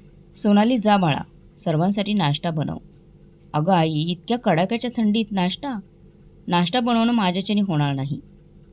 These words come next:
त्यावर राधाताई रागाने म्हणाल्या, "मी तुला सांगितलं ना एकदा की नाश्ता बनव,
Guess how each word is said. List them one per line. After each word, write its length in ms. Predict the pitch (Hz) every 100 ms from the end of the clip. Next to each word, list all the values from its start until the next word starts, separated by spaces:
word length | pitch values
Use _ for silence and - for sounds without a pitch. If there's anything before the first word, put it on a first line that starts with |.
| - - - -
त्यावर 300 | 170 180 190
राधाताई 420 | 185 151 165 175
रागाने 340 | 170 135 147 160
म्हणाल्या, 440 | 160 131 135 131 - - - - - - - - -
"मी 80 | 190
तुला 180 | 262 285
सांगितलं 480 | 247 185 233 233 208
ना 140 | 165 240 - -
एकदा 280 | - 151 185
की 120 | 196
नाश्ता 380 | 214 151 151 196
बनव, 260 | 180 170